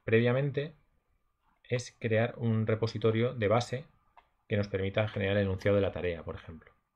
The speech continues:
Entonces, si volvemos de nuevo a la organización y creamos un repositorio en la organización, por ejemplo, lo vamos a llamar tarea uno. Aquí tenemos que tener en cuenta que tenemos que elegir la organización.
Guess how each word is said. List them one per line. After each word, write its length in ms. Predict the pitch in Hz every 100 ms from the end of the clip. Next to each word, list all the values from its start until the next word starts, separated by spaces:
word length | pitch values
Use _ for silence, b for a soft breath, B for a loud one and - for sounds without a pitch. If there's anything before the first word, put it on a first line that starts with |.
| _
Entonces, 240 | - 101 -
si 80 | 92
volvemos 380 | 90 101 107
de 80 | 104
nuevo 360 | 104 110 92 113
a 40 | 101
la 100 | 92
organización 760 | 92 92 101 113 143 180 202 -
y 100 | 113
creamos 340 | 104 95 95
un 80 | 104
repositorio 520 | 98 98 - 110 98
en 60 | 87
la 60 | 85
organización, 680 | 87 90 98 139 160 202 - _ _ _ _ _ _ _ - _ _ _ _ _ _ _ _ _ _ -
por 120 | 95
ejemplo, 280 | - 98 92
lo 80 |
vamos 200 | 90 92
a 40 | 95
llamar 320 | 92 101 - - -
tarea 320 | - 90 87 90
uno. 420 | 143 160 214 - _ _ _ - _ _ _ _ _
Aquí 220 | - 98 101
tenemos 260 | 95 98
que 60 | 95
tener 160 | 92
en 80 | 92
cuenta 260 | 101 101 -
que 60 |
tenemos 260 | 98 92 92
que 80 | 90
elegir 260 | 87 98
la 60 | 92
organización. 760 | 90 90 90 101 131 170 202